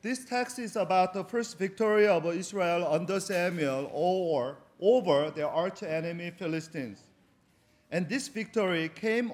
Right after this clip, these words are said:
almost accidentally, because Israelites gathered not for war, but gathered for worship. And then Philistines made a surprise attack.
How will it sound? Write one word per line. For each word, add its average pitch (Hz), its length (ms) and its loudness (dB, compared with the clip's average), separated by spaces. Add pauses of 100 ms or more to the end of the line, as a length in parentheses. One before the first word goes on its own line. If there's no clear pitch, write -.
almost 214 500 -4 (100)
accidentally, 170 680 -4 (720)
because 214 420 -2
Israelites 208 880 0
gathered 165 500 -2
not 180 300 -6
for 226 300 -4 (240)
war, 170 440 2 (200)
but 190 180 -4
gathered 208 360 -2
for 220 200 0
worship. 180 680 0 (440)
And 170 200 -2
then 240 240 4
Philistines 220 840 0 (460)
made 202 300 2
a 214 180 8
surprise 220 800 0
attack. 196 520 -2